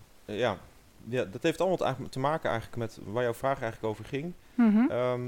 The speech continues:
Speaker 1: maar ik ben de vraag even kwijt. Dus
Speaker 2: N-,
Speaker 1: stel
Speaker 2: nou, de
Speaker 1: hem nog
Speaker 2: eerste
Speaker 1: maar.
Speaker 2: was, wie ben je? Maar, en, maar daarna, wat houdt je allemaal bezig?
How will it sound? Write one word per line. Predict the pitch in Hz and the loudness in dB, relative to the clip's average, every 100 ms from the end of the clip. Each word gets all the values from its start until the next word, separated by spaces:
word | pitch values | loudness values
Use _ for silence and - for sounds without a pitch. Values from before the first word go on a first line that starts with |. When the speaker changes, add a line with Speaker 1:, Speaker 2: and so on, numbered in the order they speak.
| 123 - - - - - - | -8 -12 -20 -20 -20 -20 -14
Speaker 1:
maar | 90 117 139 | -6 0 0
ik | |
ben | 123 127 | 0 -4
de | |
vraag | 123 143 131 | -4 -4 -4
even | 110 - | -6 -6
kwijt. | 104 85 90 - - | -4 -4 -6 -14 -12
Dus | - | -4
Speaker 2:
N-, | 214 | -4
Speaker 1:
stel | 269 | 4
Speaker 2:
nou, | 226 226 | 10 10
de | 226 | 10
Speaker 1:
hem | 302 | 6
nog | |
Speaker 2:
eerste | 359 269 | 6 4
Speaker 1:
maar. | 214 | 6
Speaker 2:
was, | 240 277 233 226 | 6 4 0 2
wie | 254 | 4
ben | 208 226 294 | 6 4 4
je? | 381 415 349 | 2 2 4
Maar, | 269 247 | 6 6
en, | - - 247 - 233 | 2 -2 0 0 2
maar | 240 | 4
daarna, | 233 247 254 | 4 4 6
wat | 240 247 | 8 8
houdt | 233 220 | 6 4
je | 214 | 0
allemaal | 208 | -2
bezig? | 202 226 - 170 - | -2 -2 -4 -10 -10